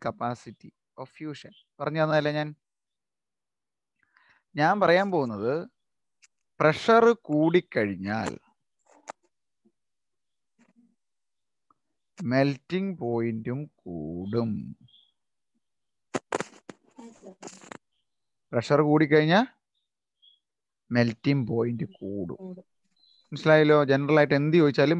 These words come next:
Speaker 1: പ്രഷർ കൂടിക്കഴിഞ്ഞാൽ ഉരുക്കാൻ പാടാ. അപ്പൊ പക്ഷേ ഐസിന്റെ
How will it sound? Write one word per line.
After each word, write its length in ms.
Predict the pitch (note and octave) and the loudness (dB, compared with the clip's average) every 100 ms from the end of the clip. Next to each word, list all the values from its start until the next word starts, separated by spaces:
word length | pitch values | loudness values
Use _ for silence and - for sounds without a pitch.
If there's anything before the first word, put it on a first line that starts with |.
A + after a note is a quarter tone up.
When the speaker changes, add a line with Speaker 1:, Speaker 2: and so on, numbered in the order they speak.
| - | -4
Speaker 1:
പ്രഷർ 240 | C3 C3 D3 | -6 -2 0
കൂടിക്കഴിഞ്ഞാൽ 520 | D3 D3 C#3+ C#3+ F3 A3+ _ _ - | 0 2 2 2 0 -2 _ _ -8
ഉരുക്കാൻ 340 | B2 B2 C#3+ C#3+ A#2 | -6 -2 0 0 0
പാടാ. 300 | A2 A2+ - - _ _ - - F#4+ - - _ _ _ _ _ _ _ _ B2+ | 2 0 -2 -10 _ _ -20 -6 -4 -4 -6 _ _ _ _ _ _ _ _ -2
അപ്പൊ 120 | C#3 C3+ - | 0 0 -2
പക്ഷേ 300 | D3 - A3 F3+ B3 - _ _ _ _ - C3+ D3 | -4 2 6 6 2 -8 _ _ _ _ -2 2 4
ഐസിന്റെ 640 | E3 - F3+ F#3+ F#3+ | 4 2 0 0 2